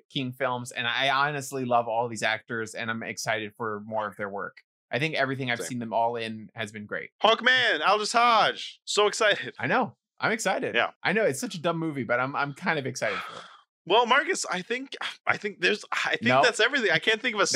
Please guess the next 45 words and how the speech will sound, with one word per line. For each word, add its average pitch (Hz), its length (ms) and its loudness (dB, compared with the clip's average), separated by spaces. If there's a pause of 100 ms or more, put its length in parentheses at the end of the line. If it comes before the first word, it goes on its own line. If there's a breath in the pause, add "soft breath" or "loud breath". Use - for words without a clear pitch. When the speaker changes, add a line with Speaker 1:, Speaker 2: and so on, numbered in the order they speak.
(100)
Speaker 2:
single 208 180 4
Speaker 1:
one 220 140 10
Speaker 2:
other 269 160 6
Speaker 1:
more 254 160 6
Speaker 2:
thing 226 400 6
Speaker 1:
thing. 156 100 -12 (260 loud breath)
Speaker 2:
that - 120 8
Speaker 1:
I - 60 8
Speaker 2:
we - 40 8
Speaker 1:
have - 120 6
to 196 40 6
Speaker 2:
have. 202 160 6
Speaker 1:
give - 80 -2
you 254 60 -2
your 254 160 0
challenge 247 400 4
for 220 80 -8
next 226 260 -2
week. 208 160 2
Speaker 2:
No, 226 160 6
I 226 140 6
don't. 247 180 2 (140)
No, 285 280 6
I 208 140 6
think 269 340 -6 (240)
Speaker 1:
Guys, 214 280 6
Speaker 2:
I - 60 6
can't 185 80 2
Speaker 1:
stay. - 260 6
Speaker 2:
remember 208 300 4
Speaker 1:
No, 277 80 8
Speaker 2:
that. - 180 8
Speaker 1:
don't 269 160 2
leave 277 180 0
yet, 240 200 2
everybody. 233 520 2
No, 285 320 6
don't 302 380 4
<laughs> - 0 -
leave. 359 420 0 (460 loud breath)
I - 80 4
have 269 140 4
to 294 40 -4
give 240 160 -2
you, 254 220 -2